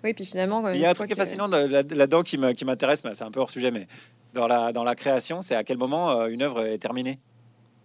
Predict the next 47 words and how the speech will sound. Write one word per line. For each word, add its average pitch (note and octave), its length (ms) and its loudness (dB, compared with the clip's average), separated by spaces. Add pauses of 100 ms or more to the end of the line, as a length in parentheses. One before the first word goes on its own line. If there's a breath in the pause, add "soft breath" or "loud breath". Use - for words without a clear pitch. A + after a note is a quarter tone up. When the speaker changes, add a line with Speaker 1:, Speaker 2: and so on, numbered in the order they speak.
(180)
Speaker 2:
Et A2+ 80 -6
ça B2+ 160 -4
m'intéresse B2 320 0
beaucoup B2 220 -2
en C#3 80 -2
peinture. C#3 400 0
À A2+ 80 0
quel E3 140 0
moment, D#3 360 4
euh, D3+ 60 6
De B2 100 0
Vinci, B2 300 -2
il E3 60 2
regarde B2 200 0
son C#3 100 -12
tableau, C#3 340 0
il C#3 100 -4
fait, « B2+ 120 -10
C'est C3 140 -6
bon. » B2 160 -8 (720)
À B2 60 -8
quel D3 140 0
moment F#3+ 340 2 (140)
il B2+ 100 -4
est C3+ 80 0
sûr F#3 260 0
que D#3+ 100 -2
s'il C3 180 -2
rajoute C#3+ 300 2
pas D#3+ 140 4
un D#3 60 2
truc, F#3+ 360 -2 (500 soft breath)
c'est - 160 -14
pas B2+ 120 0
mieux. C3 220 -2 (240)
Speaker 1:
<laughs> - 800 -12
Speaker 2:
Et - 40 -16
ça, F3+ 120 0
c'est D3 140 -4
marrant, E3 260 4
le D#3+ 80 2
moment C#3 380 2
où C3+ 160 2
tu, C3 360 -2
tu C3+ 140 -6
vois, D#3 160 2
tu, A2 400 -10